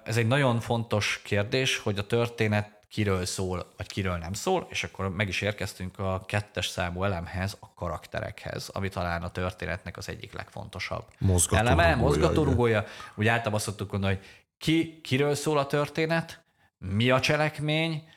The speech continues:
Speaker 1: és mi a tanulság. Ugye ez a három fontos dolog van benne, kiről vagy kikről,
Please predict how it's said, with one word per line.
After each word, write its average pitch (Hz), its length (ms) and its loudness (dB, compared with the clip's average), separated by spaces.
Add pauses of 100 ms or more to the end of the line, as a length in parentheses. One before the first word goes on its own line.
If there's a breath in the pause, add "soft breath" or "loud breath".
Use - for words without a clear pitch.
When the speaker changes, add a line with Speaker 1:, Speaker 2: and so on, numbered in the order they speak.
(160 soft breath)
Speaker 1:
és 110 200 -2
mi 120 120 2
a 104 80 4
tanulság. 82 880 -2 (220)
Ugye 110 140 -2
ez 110 100 2
a 101 40 4
három 98 480 2 (200)
fontos 92 580 -2
dolog 90 260 -2
van 92 180 -2
benne, 131 200 0
kiről 110 260 0
vagy 85 140 -4
kikről, 98 600 0